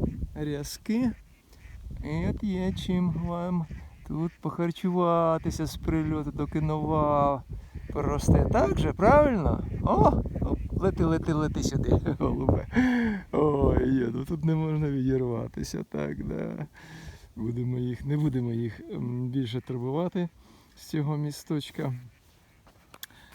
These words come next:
Я захопив їм хліба, хай вони ще й попробують хлібчика. Ось так. Хліб Нікола, так. Ну, як воно,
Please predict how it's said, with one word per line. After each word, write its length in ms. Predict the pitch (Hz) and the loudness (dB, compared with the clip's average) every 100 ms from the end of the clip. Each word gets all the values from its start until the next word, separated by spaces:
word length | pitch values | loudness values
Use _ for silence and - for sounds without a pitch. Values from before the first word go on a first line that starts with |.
| - | -14
Я 380 | - 131 131 123 | -6 -2 -2 -2
захопив 640 | 113 123 - 120 - 139 120 | -4 -6 -6 -6 -2 -2 -2
їм 260 | 120 120 - | -4 -4 -6
хліба, 560 | 131 143 160 151 143 143 - - _ - _ _ _ - | -4 -2 -2 -2 -2 -4 -10 -20 _ -20 _ _ _ -14
хай 400 | 127 123 120 120 | -8 -6 -4 -4
вони 380 | 117 117 123 135 | -4 -4 -2 -4
ще 220 | - 127 | -6 -6
й 80 | 113 | -8
попробують 920 | - 104 - 120 123 120 117 113 - - - _ _ _ - - _ _ _ _ - | -8 -12 -10 -8 -6 -6 -6 -6 -12 -20 -20 _ _ _ -20 -20 _ _ _ _ -14
хлібчика. 1000 | - 107 107 104 - - 104 - 104 92 85 - _ _ _ _ _ _ _ _ - | -8 -4 -4 -4 -8 -12 -12 -10 -10 -10 -12 -16 _ _ _ _ _ _ _ _ -12
Ось 300 | 123 110 - | -12 -12 -14
так. 360 | - - - - - - - _ _ - - | -12 -12 -12 -18 -20 -20 -20 _ _ -20 -8
Хліб 280 | 127 135 117 | -2 -2 -2
Нікола, 880 | 120 123 - - 104 107 - - - - | -4 -6 -8 -14 -12 -10 -12 -14 -18 -20
так. 880 | - - 50 50 - - - - - - | -18 -14 -12 -12 -14 -16 -20 -20 -20 -16
Ну, 280 | 113 113 | -12 -10
як 260 | 107 104 - | -10 -12 -14
воно, 320 | - 110 104 | -14 -12 -12